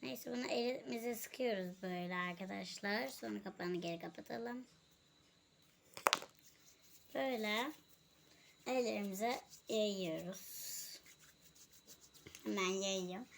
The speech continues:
Arkadaşlar, bu normal çektiğim ilk videom olacak. Böyle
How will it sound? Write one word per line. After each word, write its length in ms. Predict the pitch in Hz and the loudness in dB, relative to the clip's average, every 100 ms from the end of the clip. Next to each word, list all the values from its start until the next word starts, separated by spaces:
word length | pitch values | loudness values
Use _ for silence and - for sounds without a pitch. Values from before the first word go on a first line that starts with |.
| - - | -16 -2
Arkadaşlar, 580 | 285 302 302 247 254 240 262 | 2 4 4 2 0 0 2
bu 160 | 294 | 4
normal 440 | 277 285 302 320 320 | 2 2 4 4 2
çektiğim 600 | - 247 - - 285 302 277 | 0 0 0 0 4 2 2
ilk 260 | 247 - | -4 -2
videom 600 | 214 202 202 196 190 202 - - - - - - | -2 0 0 0 0 0 -4 -12 -20 -20 -14 -4
olacak. 640 | 175 190 185 107 120 - - - - - - - - - - - - | -4 -4 -4 -2 0 -2 -8 -12 -16 -20 -20 -20 -20 -20 -20 -20 -2
Böyle 420 | 226 208 185 240 | 2 2 0 -2